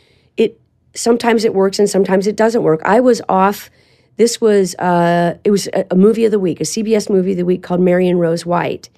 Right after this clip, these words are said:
And this was at the beginning when they first started doing, um, tragedies of the week, television. That was what it was all about, something that was real, and it was a reenactment of that. And I was cast as the lead character.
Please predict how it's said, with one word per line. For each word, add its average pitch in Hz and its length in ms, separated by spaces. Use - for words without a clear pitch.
And 214 120
this 226 160
was 196 180
at 190 160
the 175 60
beginning 214 560
when 185 140
they 180 100
first 220 320
started 185 480
doing, 180 720
um, 165 560
tragedies 202 640
of 202 100
the 220 100
week, 247 380
television. 185 540
That 180 160
was 165 160
what 175 140
it 139 60
was 170 140
all 180 180
about, 185 360
something 196 300
that 190 120
was 160 160
real, 180 480
and 190 140
it 180 120
was 175 160
a 175 40
reenactment 175 640
of 156 100
that. 160 220
And 175 80
I 175 60
was 175 100
cast 190 320
as 180 120
the 175 80
lead 190 200
character. 185 460